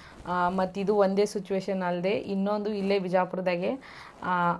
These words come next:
ಆಲ್ಮೀನ್ ಕಡೆ, ಆ, ಅಲೋಮಿನ್ ಅಂತಾರಲ್ಲ ಆ ಕಡೆ, ಆಮ್, ಅಲ್ಲಿ, ಆ, ಒಂದ್ ಹುಡ್ಗಗ ಅಟ್ಯಾಕ್ ಮಾಡ್ಯಾರ. "ಉಂಗ್ರ ಕೊಡು, ಉಂಗ್ರ ಕೊಡು" ಅಂದಾರ. ಗೋಲ್ಡ್ ಉಂಗ್ರ ಹಾಕೊಂಡಾನ. ಉಂಗ್ರ ತೆಗ್ಯಾಕತ್ತಾನ, ತೆಗ್ಯಾಕತ್ತಾನ, ಅದು ತೆಗ್ಯಾಕ ಬರಾಕತ್ತಿಲ್ಲಂತ್ರಿ. ತೆಗಿಲಾಕ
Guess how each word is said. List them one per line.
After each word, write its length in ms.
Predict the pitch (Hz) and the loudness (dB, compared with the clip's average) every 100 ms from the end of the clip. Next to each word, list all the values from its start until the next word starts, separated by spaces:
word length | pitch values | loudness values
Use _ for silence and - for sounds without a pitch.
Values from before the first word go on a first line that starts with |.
| - | 2
ಆಲ್ಮೀನ್ 360 | 180 180 196 202 | 2 2 -4 -4
ಕಡೆ, 340 | 196 185 214 | 0 2 2
ಆ, 480 | 262 - 180 175 175 | -2 -4 -4 -2 0
ಅಲೋಮಿನ್ 360 | 175 190 190 190 | 2 2 2 -2
ಅಂತಾರಲ್ಲ 380 | 185 185 190 214 | -2 -2 2 4
ಆ 260 | 185 180 | 4 2
ಕಡೆ, 300 | 175 185 175 233 294 - - - | 0 2 2 2 -2 -10 -18 -12
ಆಮ್, 420 | 175 180 180 180 175 185 | -6 -2 -2 -6 -8 2
ಅಲ್ಲಿ, 520 | 202 220 240 254 240 | 2 4 2 2 4
ಆ, 340 | 214 196 180 175 - - | 6 6 4 0 -12 -6
ಒಂದ್ 180 | 202 208 | -2 0
ಹುಡ್ಗಗ 400 | 196 190 220 202 220 214 208 190 190 160 160 165 - - 175 | 0 4 4 8 8 10 8 4 4 2 -2 -4 -10 -6 -2
ಅಟ್ಯಾಕ್ 340 | 180 214 208 | 4 4 4
ಮಾಡ್ಯಾರ. 260 | 196 185 190 233 220 | 4 6 6 6 4
"ಉಂಗ್ರ 360 | 208 202 214 | 4 6 6
ಕೊಡು, 240 | 208 208 202 | 6 2 2
ಉಂಗ್ರ 260 | 196 190 | 4 4
ಕೊಡು" 200 | 190 185 | 4 2
ಅಂದಾರ. 280 | 180 180 202 | 2 4 2
ಗೋಲ್ಡ್ 340 | 185 180 185 | 2 2 2
ಉಂಗ್ರ 180 | 180 175 | 0 0
ಹಾಕೊಂಡಾನ. 480 | 180 170 175 175 175 190 190 185 | 0 0 -2 -2 -2 -2 -2 -4
ಉಂಗ್ರ 280 | 185 175 196 202 | -4 0 2 2
ತೆಗ್ಯಾಕತ್ತಾನ, 720 | 196 180 190 190 196 185 185 233 | 2 4 4 4 -2 -2 -4 -4
ತೆಗ್ಯಾಕತ್ತಾನ, 600 | 202 185 185 185 185 196 | 0 0 0 -2 -4 -4
ಅದು 220 | 190 185 | -2 -2
ತೆಗ್ಯಾಕ 400 | 185 170 180 180 | -2 -2 0 0
ಬರಾಕತ್ತಿಲ್ಲಂತ್ರಿ. 920 | 190 170 170 170 - 165 160 165 185 226 - - - - - - | 2 2 0 -2 -6 -6 -6 -6 -6 -6 -10 -20 -20 -20 -8 6
ತೆಗಿಲಾಕ 500 | 208 240 240 220 | 6 8 6 6